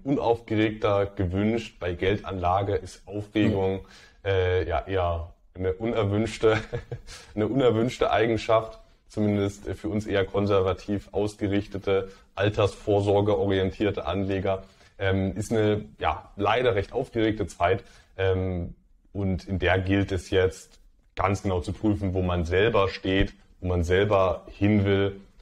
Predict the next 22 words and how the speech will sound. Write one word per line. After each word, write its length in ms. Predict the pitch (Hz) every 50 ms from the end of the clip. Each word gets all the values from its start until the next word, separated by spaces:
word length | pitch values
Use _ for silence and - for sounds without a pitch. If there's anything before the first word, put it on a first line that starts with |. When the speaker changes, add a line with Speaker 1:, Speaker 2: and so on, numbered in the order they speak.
| _ -
Speaker 1:
und 180 | - 95 87 82
dann 160 | 85 98 98
zu 80 | 90 90
prüfen, 420 | - - 107 101 - 101 98 87
was 200 | 92 92 90 -
die 100 | - 92
interessantesten 680 | 98 90 - 98 - - 87 90 87 90 - - 90 87
Möglichkeiten 640 | 90 92 92 - - - - - 87 82 - - 82
gibt. 240 | 85 98 101 - - - - - - _ _ -
Ähm, 500 | 95 95 90 90 90 90 90 90 90 - - _ _ -
der 120 | - -
Auslandsbroker 760 | 107 117 117 - 120 110 107 107 - 110 107 107 110 107 95
kann 220 | - - 95 95
für 120 | - - 95
viele 320 | - - 127 123 113 113
Fälle 560 | 104 - - 107 101 107 104 101 104 104 104 - -
eine 80 | 90
interessante 440 | 101 101 - 107 - 110 107 107 107
Option 380 | 95 - - - 104 98 98 92
sein, 260 | 95 95 95 92 95 - - - - _ _
für 280 | _ - 104 98 98 95
Anleger, 540 | 98 101 98 104 98 95 104 95 95 95